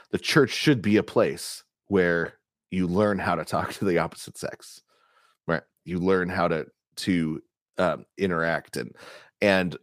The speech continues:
unfortunately, because of fear, and I think at the heart of it, we have not dealt with our own sexual guilt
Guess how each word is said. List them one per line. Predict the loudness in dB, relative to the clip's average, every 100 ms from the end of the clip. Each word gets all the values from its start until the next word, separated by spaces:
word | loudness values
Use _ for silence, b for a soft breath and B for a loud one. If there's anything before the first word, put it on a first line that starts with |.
| _
unfortunately, | 0 0 0 0 -2 0 -2
because | -2 -4 -2 -2 -2
of | -4
fear, | 0 2 4 2 0
and | -2 0 -2
I |
think | -2 -2 -2 -6 _ _ _ _ _ _ _ _ _ -8
at | -6 -6
the |
heart | -6 0 2 2
of | -2
it, | -8 -8
we | -2 -2 0
have | 0 0 0
not | -2 -2 -4 -8 -16 _ _ _ _ _ _ _ _ _ -4
dealt | 0 2 0
with | -2 -2 2
our | 2 2
own | -2 0 -2 -2 -6 -10 _ _ _
sexual | -6 -4 -4 -4 -4 -4
guilt | -4 -6 -8 -16